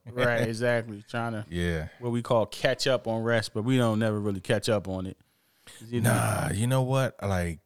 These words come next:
Speaker 1: uh, yesterday, I, I, I did something to my knee a couple of days ago, and I took some medicine, which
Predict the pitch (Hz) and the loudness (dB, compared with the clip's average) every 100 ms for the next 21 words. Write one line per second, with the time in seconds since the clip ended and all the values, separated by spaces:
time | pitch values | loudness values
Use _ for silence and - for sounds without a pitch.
0 | _ _ 85 82 80 78 78 95 98 95 | _ _ -8 -6 -6 -8 -2 0 0 -2
1 | 85 85 82 76 - _ _ _ _ _ | -4 -2 -4 -6 -12 _ _ _ _ _
2 | _ _ 90 90 82 - 95 98 82 - | _ _ -4 -2 -4 -4 -2 0 -2 -8
3 | - 123 101 95 127 90 87 82 85 92 | -6 0 0 2 2 2 0 0 2 2
4 | 80 82 98 85 82 87 80 78 78 73 | 0 -2 -4 -2 0 0 -2 -2 -4 -4
5 | - _ _ _ - 78 80 87 - 80 | -10 _ _ _ -8 -6 -4 -6 -6 -4
6 | 85 82 - 85 82 - _ - 82 - | -2 -2 -4 -6 -8 -14 _ -12 -8 -8